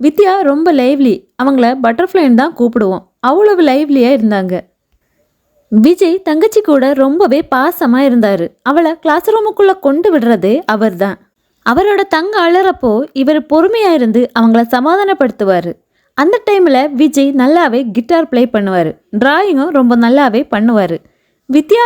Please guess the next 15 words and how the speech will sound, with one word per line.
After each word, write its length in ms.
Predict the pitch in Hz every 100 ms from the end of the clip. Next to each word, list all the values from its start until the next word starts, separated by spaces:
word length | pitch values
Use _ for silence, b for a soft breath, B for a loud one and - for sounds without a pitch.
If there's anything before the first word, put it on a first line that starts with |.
| 453
இறந்ததுக்கு 480 | 320 339 349 349 262
அப்புறம் 340 | - 180 226 -
அவர் 200 | 226 233
எல்லாத்தையுமே 680 | 233 262 370 381 240 202 277 -
சடனா 340 | 233 269 262
ஸ்டாப் 400 | 294 - 233 247
பண்ணிட்டாரு." 500 | 226 220 220 180 170 - _ _ _ _ 214 302
வித்யா 300 | 311 427 466
இறந்த 380 | 349 330 370 403
டைம்ல 500 | 339 302 262 214 285
எஸ் 280 | 302 254 254
ஏ 120 | 415
சி 280 | 381 254 269 -
படங்கள்ல 420 | 262 311 370 359
ரொம்ப 260 | 339 277 302